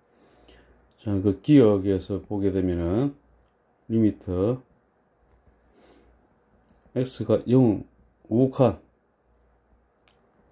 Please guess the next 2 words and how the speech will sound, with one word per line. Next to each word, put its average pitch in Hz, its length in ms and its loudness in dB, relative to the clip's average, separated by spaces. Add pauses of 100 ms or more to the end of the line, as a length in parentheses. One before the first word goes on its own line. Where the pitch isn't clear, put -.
(120)
지에프엑스가 - 1800 -6 (2250)
되겠죠. 85 580 -8